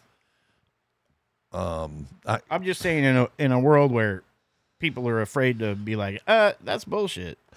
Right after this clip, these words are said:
Speaker 1: Yeah,
Speaker 2: You know
Speaker 1: yeah.
Speaker 2: what I mean?
Speaker 1: Yeah, I have, have, I have seen him. I have seen him, uh,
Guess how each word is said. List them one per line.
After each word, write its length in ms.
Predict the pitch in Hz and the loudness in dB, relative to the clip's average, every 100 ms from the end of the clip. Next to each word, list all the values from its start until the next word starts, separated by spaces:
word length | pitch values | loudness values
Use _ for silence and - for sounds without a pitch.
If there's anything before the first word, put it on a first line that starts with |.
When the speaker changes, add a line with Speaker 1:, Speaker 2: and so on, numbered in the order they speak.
| - | -4
Speaker 1:
Yeah, 180 | 190 185 | 4 6
Speaker 2:
You 80 | 143 | 8
know 160 | 110 92 | 4 0
Speaker 1:
yeah. 260 | - 131 113 | 0 4 4
Speaker 2:
what 80 | 135 | 4
I 40 | |
mean? 300 | 135 143 139 | 0 -4 -6
Speaker 1:
Yeah, 220 | - 208 180 | -2 0 2
I 180 | 214 254 | 2 4
have, 200 | 262 226 | 2 2
have, 180 | 208 190 | 0 0
I 120 | 233 | -2
have 140 | 226 | -2
seen 180 | - 175 | -6 -6
him. 300 | 151 143 117 - _ _ _ _ _ _ _ _ _ _ _ _ _ _ _ _ _ _ _ _ _ _ _ _ _ | -4 -6 -8 -14 _ _ _ _ _ _ _ _ _ _ _ _ _ _ _ _ _ _ _ _ _ _ _ _ _
I 120 | 143 160 | -6 -4
have 200 | 202 180 | -4 -6
seen 260 | - 160 139 | -4 -4 -2
him, 320 | 139 131 120 | -2 -2 -2
uh, 300 | 107 92 | -2 -2